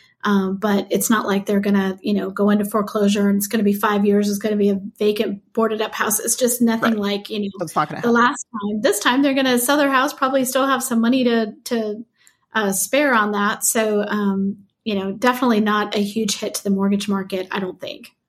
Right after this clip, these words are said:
Speaker 2: Or more likely, we have so many new loss mitigation, uh, tools available, and one would expect them to pursue an option like that before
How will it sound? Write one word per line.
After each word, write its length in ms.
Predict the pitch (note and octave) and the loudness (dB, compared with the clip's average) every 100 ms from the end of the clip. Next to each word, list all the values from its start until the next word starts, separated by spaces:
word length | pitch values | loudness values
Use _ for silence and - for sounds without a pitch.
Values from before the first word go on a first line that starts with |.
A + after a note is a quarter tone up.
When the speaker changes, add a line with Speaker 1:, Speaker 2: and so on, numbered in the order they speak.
| - | 0
Speaker 2:
Or 200 | G#3 F#3+ | 2 4
more 200 | F#3 F3 | 4 4
likely, 680 | E3+ E3+ F#3 E3+ E3 E3+ _ _ _ - - - - - _ - | 2 2 0 2 -2 -6 _ _ _ -20 -20 -20 -20 -20 _ -2
we 100 | F3+ | 2
have 180 | F3 D#3+ | 4 4
so 200 | - F#3 | 2 4
many 200 | F#3 F3+ | 4 2
new 220 | F3 E3+ | 2 2
loss 320 | D#3 E3+ - | 2 0 0
mitigation, 840 | G3 F3+ D#3+ E3 E3 F#3 E3+ E3 D#3 - - - - | 0 -2 0 0 0 0 0 0 -4 -8 -14 -14 -6
uh, 360 | E3+ D#3+ D#3+ | -4 -2 -4
tools 680 | D#3+ - F#3 F3+ F3 - - - | -6 -2 0 2 0 -2 -2 -4
available, 840 | F#3 E3+ E3+ F3 F3 F3+ F3+ E3+ - _ | -2 2 4 4 4 4 2 0 -6 _
and 600 | F3 E3 E3 E3 E3 D#3+ D#3 - - - - _ _ _ _ _ _ _ _ | -4 -2 0 -2 -2 -4 -6 -10 -12 -20 -20 _ _ _ _ _ _ _ _
one 340 | - F3 F#3 F3 | -8 0 2 2
would 100 | E3+ | 2
expect 380 | D#3+ - E3+ F3+ | 0 0 -2 0
them 140 | F3+ | 0
to 100 | E3 | 0
pursue 500 | - F3 - - F3 | 0 0 2 2 2
an 80 | E3+ | 0
option 480 | - E3 - - E3+ | 0 -2 -2 -4 0
like 260 | E3 E3+ | -2 -2
that 380 | F#3 E3+ E3+ - _ - | -2 0 -2 -4 _ -6
before 760 | F3 - A3+ A#3 F3+ E3+ - | -6 -4 -4 0 2 2 -2